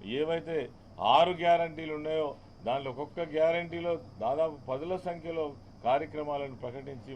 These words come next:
మరి ప్రజలను మోసం చేసి, నమ్మించి, వంచించి అధికారంలోకి వచ్చినటువంటి ప్రభుత్వంగా ఈరోజు ఖచ్చితంగా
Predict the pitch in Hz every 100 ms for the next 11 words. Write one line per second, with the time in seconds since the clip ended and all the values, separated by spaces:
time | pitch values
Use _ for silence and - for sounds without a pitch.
0 | 123 120 101 110 117 127 123 113 104 120
1 | 147 135 127 123 120 110 107 123 127 123
2 | 123 107 110 - 165 156 170 143 - -
3 | - - 98 120 147 156 151 143 139 127
4 | 131 131 123 123 120 127 113 - - -
5 | - 104 120 175 185 180 170 160 151 147
6 | 139 127 120 135 135